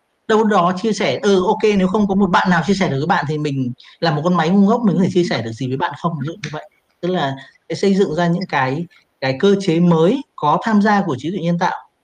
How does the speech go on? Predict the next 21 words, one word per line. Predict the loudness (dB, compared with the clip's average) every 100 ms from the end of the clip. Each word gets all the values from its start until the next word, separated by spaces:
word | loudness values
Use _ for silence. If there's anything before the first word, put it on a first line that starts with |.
| _
để | -12 -12 -18 -20 -20 -20 _
vào | -2 -2
các | -2
cái | 0
việc, | 2 0 0
một | -2
phần | 2 0 0
vào | -2
các | -4
cái | -2
việc | 0 0 -2
ví | -4
dụ | -2
như | -2
là | -2 -2 -4 -8 _ _ _ _ _ _ _ _ _
trao | -4 0
đổi | 2 2 0 -4
hay | -8 -6
là | -4 -4 -6 -6
nói | -2 -2
chuyện | 0 -2